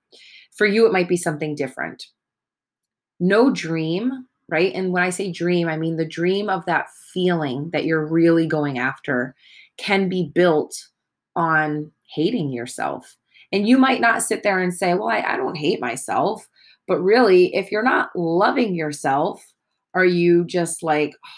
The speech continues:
you know, lukewarm with yourself? Like, how does that work? <laughs> Um, you know, a coach of mine once said, "Can you be a little pregnant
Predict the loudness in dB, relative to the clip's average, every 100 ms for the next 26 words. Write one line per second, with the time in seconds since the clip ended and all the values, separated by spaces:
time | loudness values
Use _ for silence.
0 | -20 -8 -4 -2 -4 -4 -8 _ -20 -18
1 | -10 -10 -6 -2 -2 -4 -4 0 0 0
2 | -2 0 0 0 0 -2 -2 -2 -2 0
3 | 0 0 0 0 0 -2 -2 -4 2 2
4 | 4 -2 -4 -12 -10 -6 0 2 4 2
5 | -2 -10 _ _ _ 0 0 -2 -8 -10
6 | -8 2 4 4 0 0 0 0 -2 -4
7 | 0 4 4 2 -6 -10 -6 -4 -4 -4
8 | -6 -8 -6 -4 -2 -2 -6 -14 _ -4
9 | -2 0 0 0 0 2 4 2 0